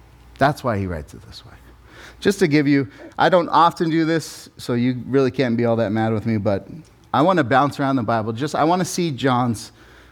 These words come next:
just an overview of John's life with Jesus, so we see where this is coming from. So first off, go to Mark verse, chapter one, verse sixteen through twenty. It's not gonna be on the screen,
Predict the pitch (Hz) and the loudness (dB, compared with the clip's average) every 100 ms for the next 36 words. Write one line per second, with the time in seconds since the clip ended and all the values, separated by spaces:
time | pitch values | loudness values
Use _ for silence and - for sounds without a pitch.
0 | _ 156 143 165 127 127 135 120 110 113 | _ -6 0 2 4 2 2 0 0 -2
1 | 95 107 104 95 98 87 87 - - - | -2 0 0 0 -2 -2 -4 -10 -20 -20
2 | - - 98 85 98 80 80 - 107 113 | -20 -8 -8 -4 -4 -4 -6 -6 -2 -2
3 | - 139 117 104 107 110 107 104 104 98 | 0 0 0 0 -2 -2 -4 -6 -2 -2
4 | 92 104 98 - 117 - - 156 131 143 | -2 -2 -4 -2 -2 0 2 2 2 2
5 | 147 139 139 135 - 127 143 135 - - | 2 2 2 -2 -8 -4 -2 -2 -8 0
6 | 170 156 151 139 135 131 123 - 127 - | 2 2 0 0 0 0 -2 -4 -6 -4
7 | 127 120 110 117 - 98 87 82 131 127 | -2 -2 -2 -4 -2 -2 -2 -4 0 0
8 | 135 120 131 127 117 131 127 131 | 0 0 2 0 -2 -2 0 -2